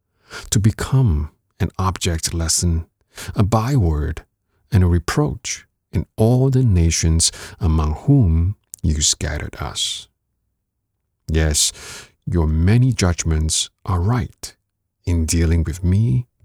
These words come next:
as my sins and those of my ancestors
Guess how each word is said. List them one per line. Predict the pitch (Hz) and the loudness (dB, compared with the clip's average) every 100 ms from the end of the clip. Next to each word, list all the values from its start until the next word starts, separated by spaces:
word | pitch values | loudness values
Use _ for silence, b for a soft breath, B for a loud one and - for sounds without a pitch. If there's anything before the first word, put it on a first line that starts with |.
| - | -8
as | 104 | -4
my | - 101 | 0 0
sins | - - 139 95 82 85 B B B | 0 0 2 2 2 0 B B B
and | 95 90 87 | 0 2 2
those | 120 151 82 - | 2 2 0 -2
of | 143 | -2
my | 107 101 120 139 | 0 2 0 -2
ancestors | - 117 104 - 85 87 - 82 80 | 0 0 2 0 0 -2 -2 -2 -4